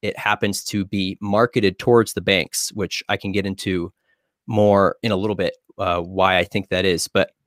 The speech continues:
uh, they call it the banker's coin, but, uh, it's, it's, um, oh, shoot, I totally had a brain fart. What was it? Oh, Libra. So, so Libra and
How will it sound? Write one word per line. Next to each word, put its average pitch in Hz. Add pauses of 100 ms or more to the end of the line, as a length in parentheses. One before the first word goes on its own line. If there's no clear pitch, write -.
(680)
uh, 101
they 110
call 151
it 147
the 117
banker's 123
coin, 101 (520)
but, 113
uh, 98 (360)
it's, - (1800)
it's, 123
um, 101 (680)
oh, 107
shoot, -
I 95
totally 113
had 113
a 98
brain 110
fart. - (440)
What 123
was 120
it? -
Oh, 135
Libra. 127 (180)
So, 120 (100)
so 123 (320)
Libra 143
and 110